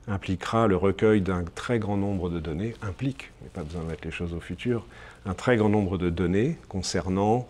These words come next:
certaines cellules à un temps donné. Et il faut, euh, essayer d'obtenir des données concernant d'une part, euh, l'analyse de la variation des gènes, la, de l'expression des gènes, les A R N messagers,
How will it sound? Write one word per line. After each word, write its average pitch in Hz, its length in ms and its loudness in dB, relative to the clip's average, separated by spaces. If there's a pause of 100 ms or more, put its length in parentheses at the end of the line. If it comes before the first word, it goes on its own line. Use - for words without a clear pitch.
(240)
certaines - 480 2
cellules 110 480 4
à 101 60 -4
un 90 100 -2
temps 107 200 2
donné. 95 320 2 (220)
Et 95 80 0
il 92 100 2
faut, 87 360 0 (560)
euh, 90 160 -4
essayer 101 480 4
d'obtenir 95 480 2
des 90 100 4
données 92 300 2
concernant 87 460 0
d'une 85 200 -4
part, 85 400 -2
euh, 80 380 -4
l'analyse 85 420 -2
de 85 60 -6
la 85 80 -2
variation 82 460 -2
des 85 120 -4
gènes, 104 320 0 (480)
la, 87 220 -6
de 85 200 -6
l'expression 110 760 0
des 110 120 4
gènes, 110 300 0
les 82 140 -4
A 82 100 0
R 82 40 -2
N 82 100 -2
messagers, 95 480 -6